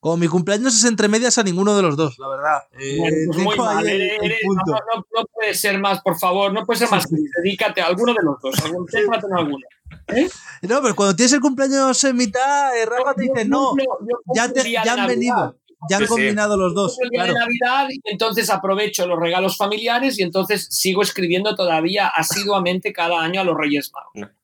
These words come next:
Speaker 3: no, no, en, en el Amigo Invisible hay regalos para todos y re-, y regalo de cada uno casi para Rafa. O sea, Rafa va acumulando y acumulando y acumulando.
Speaker 1: Nacho, muchísimas gracias también por pasarte.
Speaker 3: Nada, a vosotros y a ver,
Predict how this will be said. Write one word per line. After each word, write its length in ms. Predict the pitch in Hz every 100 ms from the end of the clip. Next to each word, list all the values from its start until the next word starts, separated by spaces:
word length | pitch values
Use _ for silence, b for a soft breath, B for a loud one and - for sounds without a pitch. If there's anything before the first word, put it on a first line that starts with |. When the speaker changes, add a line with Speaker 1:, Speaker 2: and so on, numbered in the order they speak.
| -
Speaker 3:
no, 140 | 101
no, 120 | 101
en, 100 | 107
en 200 | 95 107
el 60 | 104
Amigo 200 | 101 110
Invisible 440 | 120 120 123 123
hay 140 | 135 127
regalos 300 | 120 120 131
para 160 | 135
todos 320 | 123 135 151 -
y 100 | 120
re-, 180 | 107 -
y 120 | 117
regalo 400 | 110 110 139 - _
de 160 | - 110
cada 200 | 131 135
uno 160 | 139 147
casi 200 | 139 156
para 160 | 135 104
Rafa. 260 | 110 -
O 60 | 90
sea, 360 | 90 90 90 90 -
Rafa 380 | 190 - 110 127
va 80 |
acumulando 400 | 123 - 113 120
y 40 | 123
acumulando 340 | 104 101 113
y 40 | 117
acumulando. 400 | 101 92 90 90 B B B B B B _ _ b b b b 135
Speaker 1:
Nacho, 400 | 151 156 160 165
muchísimas 500 | 127 135 151 160 160
gracias 240 | 151 165 170
también 220 | 151 147
por 120 | 151
pasarte. 600 | 147 143 165 165 214 254 _ _ _ _ _ _ _ _ _ _ _ _ _ _ _ _
Speaker 3:
Nada, 220 | 123 127
a 40 | 135
vosotros 440 | 110 139 139 -
y 340 | 101 95 95 90
a 80 |
ver, 220 | 87 95